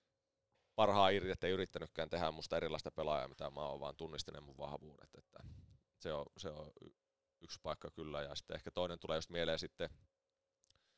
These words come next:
mennään siitä viisi vuotta eteenpäin, että Carolinassa oli ite pisimmän ajan, mut sielläkin sitten vaihtui taas valmentaja, se oli sen lakkovuoden jälkeen, tai lakko, puolikas lakkovuosi oli siinä, kun tulin tänne Ouluun ja näin, niin täälläkin kumminkin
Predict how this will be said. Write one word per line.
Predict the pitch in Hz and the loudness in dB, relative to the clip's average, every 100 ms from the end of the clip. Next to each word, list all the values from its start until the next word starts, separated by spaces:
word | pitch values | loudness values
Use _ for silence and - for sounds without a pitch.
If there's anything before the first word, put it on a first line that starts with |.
| _ | _
mennään | 92 92 90 | -8 -2 0
siitä | 101 98 | 0 0
viisi | 101 95 | 0 0
vuotta | 101 - 95 | -2 2 0
eteenpäin, | 90 95 87 87 | 2 0 2 -2
että | - | 0
Carolinassa | 95 92 87 82 - | 0 0 0 -2 -2
oli | 85 | -2
ite | 87 87 | -2 -4
pisimmän | - 92 87 85 | -4 -4 -4 -2
ajan, | 85 82 76 | 0 -2 -4
mut | - | -6
sielläkin | 82 78 80 | -6 -4 -6
sitten | 80 - 82 - _ _ _ _ _ _ _ _ - | -8 -8 -10 -10 _ _ _ _ _ _ _ _ 6
vaihtui | 113 - | 6 6
taas | 123 113 | 4 6
valmentaja, | 117 117 110 104 | 8 8 6 2
se | 104 | 0
oli | 107 | 2
sen | 110 | 4
lakkovuoden | 113 - 104 98 92 92 | 4 2 0 2 4 4
jälkeen, | 92 92 - 85 82 - _ _ _ _ _ | 4 2 0 -4 -4 -12 _ _ _ _ _
tai | - 113 | 2 6
lakko, | 113 - 107 101 - - - _ | 6 4 0 0 -2 -14 -16 _
puolikas | - 117 104 95 | 2 4 6 4
lakkovuosi | 95 90 - 87 82 85 | 4 2 0 0 0 2
oli | 85 | 0
siinä, | 87 85 82 | 0 -2 -2
kun | 82 | -4
tulin | 87 82 | -2 -2
tänne | 85 85 | 0 2
Ouluun | 90 85 80 | 2 2 0
ja | 76 | -2
näin, | 78 82 78 | -2 -2 -4
niin | 73 | -4
täälläkin | 85 80 78 - | -2 -2 -4 -10
kumminkin | 82 80 82 80 | -12 -10 -6 -6